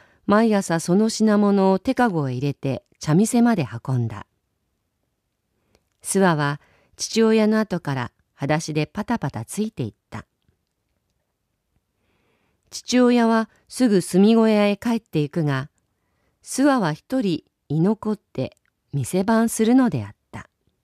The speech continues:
湯さんの人影がちらとでも見えると、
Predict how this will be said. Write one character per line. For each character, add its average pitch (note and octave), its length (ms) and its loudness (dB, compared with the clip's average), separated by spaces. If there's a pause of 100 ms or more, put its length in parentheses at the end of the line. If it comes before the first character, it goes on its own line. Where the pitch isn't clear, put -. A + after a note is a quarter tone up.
(1900)
湯 G#3 100 4
さ F#3+ 240 0
ん D#3+ 100 -2
の D#3 120 -6
人 G3+ 220 -6
影 G3+ 260 0
が F#3 240 -4 (220)
ち C#4 140 -2
ら C4+ 120 2
と F3 140 -4
で C#3 80 -2
も A#2 160 -6
見 C#3+ 180 -2
え D3+ 60 -2
る C3 100 -8
と、 - 240 -12